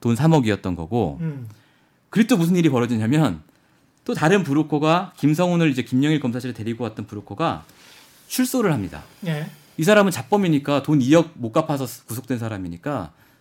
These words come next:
Speaker 1: 김성훈이 돈을 줘, 갚아줘요. 그래서 합의를 봐서 출소를 시켜요.
Speaker 2: 음.
Speaker 1: 이 사람이 나가서 무슨 짓을 하냐면 그 아이디에스 사건의 피의자들 있잖아요.
Speaker 2: 예.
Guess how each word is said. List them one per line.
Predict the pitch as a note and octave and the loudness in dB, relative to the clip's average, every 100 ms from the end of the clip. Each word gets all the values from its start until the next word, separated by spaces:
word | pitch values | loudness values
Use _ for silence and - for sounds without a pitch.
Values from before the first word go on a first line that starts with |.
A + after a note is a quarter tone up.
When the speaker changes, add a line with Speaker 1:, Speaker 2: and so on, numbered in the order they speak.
| _ | _
Speaker 1:
김성훈이 | - E3 F#3 F3+ F3 | -2 0 2 0 0
돈을 | C#3 C#3+ D3+ | 2 2 2
줘, | D3 C3+ | -2 -8
갚아줘요. | - A#2+ F3+ A2 G#2 A#2+ - | -8 -6 -6 -4 -4 -6 -8
그래서 | A2+ | -10
합의를 | G3 G3+ G3+ D#3 | -6 0 0 2
봐서 | A#2+ B2+ | 0 -4
출소를 | G#3 G3 E3 | -6 -2 -4
시켜요. | D3+ - D3+ E2 - | -4 -6 -6 -6 -10
Speaker 2:
음. | F3 E3 B2+ A2 _ _ _ _ - | -6 -6 -6 -14 _ _ _ _ -10
Speaker 1:
이 | F#3 A3 | -2 2
사람이 | G#3+ G#3 F#3+ | 4 4 4
나가서 | G#2+ C3+ E3+ | 2 2 0
무슨 | B2 C#3+ D3+ | 0 -2 -2
짓을 | C#3+ C3+ | -2 -4
하냐면 | C#3+ B2+ A#2+ F3 A#3 - _ _ _ | -2 -2 -2 -2 -4 -10 _ _ _
그 | - | -10
아이디에스 | G2+ B2+ F3 G3+ F#3+ | 0 2 2 0 -4
사건의 | F3 F3 D#3 | -6 -4 -4
피의자들 | D3 C4+ A#3 D#3+ | 2 2 2 0
있잖아요. | - F2+ D#2 C2+ - | -8 -12 -12 -14 -8
Speaker 2:
예. | D3+ C#3 | -8 -8